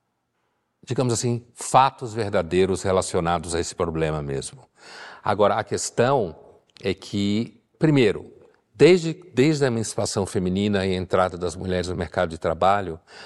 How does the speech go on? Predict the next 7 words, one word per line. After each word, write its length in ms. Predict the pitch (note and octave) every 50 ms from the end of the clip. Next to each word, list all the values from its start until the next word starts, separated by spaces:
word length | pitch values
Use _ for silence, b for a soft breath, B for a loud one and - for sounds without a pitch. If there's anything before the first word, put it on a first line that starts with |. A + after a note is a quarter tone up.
| B B B
aumentou 520 | - G2 G2 F#2+ G#2 G2 F#2 - - G#2 G#2
a 60 | G2+
infidelidade 680 | F#2 - G2+ F#2+ F#2 E2+ F2+ E2+ F#2+ F2+ F#2+ G2 F#2
feminina, 680 | - - G#2 F#2 F2+ F2 E2 D2+ D2 D2 C#2+ C#2+ - _ _ _ _ _ _ _ _ _ _ _ _ _ _ _ -
né? 260 | - F#2+ G#2 C#3+ C3+ -
Por 140 | - E3+ -
quê? 500 | - - G#2+ F#2+ G2 C#3 - - -